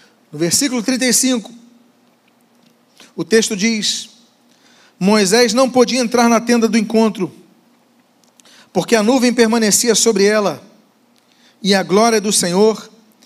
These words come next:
enchia o tabernáculo." Ele era, me permito a expressão popular, o cara. Ele era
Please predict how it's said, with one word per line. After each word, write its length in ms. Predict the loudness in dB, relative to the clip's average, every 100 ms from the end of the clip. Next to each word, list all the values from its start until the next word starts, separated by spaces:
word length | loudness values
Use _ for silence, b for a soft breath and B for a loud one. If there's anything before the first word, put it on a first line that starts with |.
| b b
enchia 760 | -2 0 0 0 0 2 0 -4 -10 -20 _ _ b 0
o 240 | 2 2 -4 -18 _ _ _ _
tabernáculo." 800 | -4 -2 -2 -4 -6 -8 -14 -16 _ _ _ _ _ _ _ _ _ _ b b -4
Ele 400 | 0 0 0 0
era, 500 | 0 0 0 -2 -6 -18 -20 _ _ _ _ _ _ _
me 200 | -12 -10
permito 400 | -6 -4 -4 -4
a 20 | -6
expressão 380 | -6 -6 -6
popular, 560 | -8 -8 -4 -2 -2 -6
o 100 | -14
cara. 520 | -8 -6 -4 -6 -8 -18 _ _ _ _ _ _ _ B B B B
Ele 340 | 0 0 0
era 560 | 0 2 0 0 -4